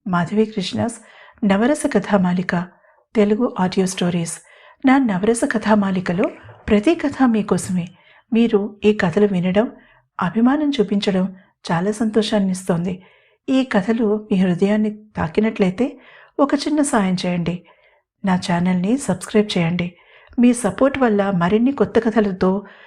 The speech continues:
అందులో విభిన్నమైన భావోద్వేగాలతో మీ ముందుకు రావడానికి మీ ప్రోత్సాహమే ప్రేరణ.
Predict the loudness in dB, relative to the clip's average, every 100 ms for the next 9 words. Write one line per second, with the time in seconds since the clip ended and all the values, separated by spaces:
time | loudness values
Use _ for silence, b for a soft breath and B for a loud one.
0 | B B _ _ -4 0 2 2 0 -4
1 | b b b 0 0 4 4 4 0 0
2 | -4 -8 -8 0 2 2 2 2 2 2
3 | -2 0 -2 -4 B B B 2 4 4
4 | 2 2 2 0 0 0 -2 -2 -4 -4
5 | b b 2 2 2 -4 2 2 2 0
6 | -2 0 0 0 -2